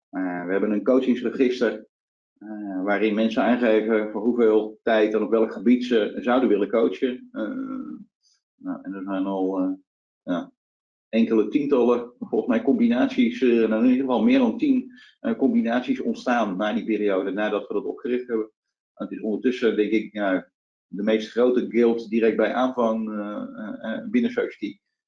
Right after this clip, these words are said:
We hebben dat soort gildes, dus dat is, eh, dat is, ja, boven verwacht, eh, boven verwacht, eh, succes.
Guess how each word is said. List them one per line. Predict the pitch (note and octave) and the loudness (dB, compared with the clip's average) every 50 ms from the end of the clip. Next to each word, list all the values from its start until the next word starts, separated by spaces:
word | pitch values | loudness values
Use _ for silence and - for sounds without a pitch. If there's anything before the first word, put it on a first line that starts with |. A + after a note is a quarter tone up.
| _ _ _ _ _ | _ _ _ _ _
We | - G2 | -6 -6
hebben | G#2 - - | -4 -2 -2
dat | G2+ G2 | -2 -2
soort | - - C3 - | -2 -4 -8 -6
gildes, | - G#2+ F2 E2+ E2+ - - - | -2 -2 -2 -2 -2 -6 -10 -12
dus | - - | -18 -12
dat | - - - - | -12 -12 -10 -10
is, | F#2 - - - | -12 -12 -10 -12
eh, | - - | -10 -6
dat | - G#2 G#2+ | -4 -2 -2
is, | A#2 - - - - _ | -2 -4 -4 -14 -16 _
ja, | - - F2+ E2 - - _ _ _ _ _ _ _ _ _ _ _ _ | -6 -4 -4 -4 -6 -10 _ _ _ _ _ _ _ _ _ _ _ _
boven | - F#2+ F#2 - - A#2 B2+ B2 - A2 G2+ | -20 -18 -8 0 2 2 4 2 2 -2 -4
verwacht, | F#2 G#2 G2+ G2+ G#2+ A2 - - - | 0 2 2 4 2 0 -2 -4 -2
eh, | G#2+ G2 F#2 F#2 F#2 | -2 0 0 0 0
boven | G2 A2 - F#2 - F#2 | 0 0 -2 -2 -6 -12
verwacht, | - - F#2+ G2 G2+ G#2 - _ - | -10 -6 -4 -4 -4 -4 -6 _ -12
eh, | - - - | -12 -12 -12
succes. | - _ - - - - - - - _ | -14 _ -16 -14 -12 -12 -14 -14 -14 _